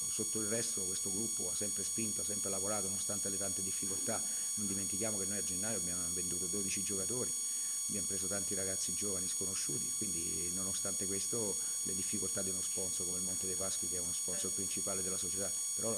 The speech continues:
siamo andati sempre avanti a testa alta, anzi a testa bassa, senza pensare a nulla e cercando di rincorrere questo nostro obiettivo.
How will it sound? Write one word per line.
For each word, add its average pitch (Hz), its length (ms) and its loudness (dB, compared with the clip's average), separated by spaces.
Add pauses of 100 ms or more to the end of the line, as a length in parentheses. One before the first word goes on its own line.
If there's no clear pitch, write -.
siamo 101 200 0
andati 98 240 0
sempre 101 280 0
avanti 98 280 0
a 98 80 0
testa 101 320 0
alta, 117 280 0 (1000)
anzi 101 340 0
a 98 100 0
testa 110 280 0
bassa, 98 440 0 (420)
senza 110 220 0
pensare 104 360 0
a 113 40 0
nulla 135 380 0
e 101 100 0
cercando 110 400 2
di 101 80 0
rincorrere 101 600 0
questo 101 640 0
nostro 104 300 0
obiettivo. 104 460 0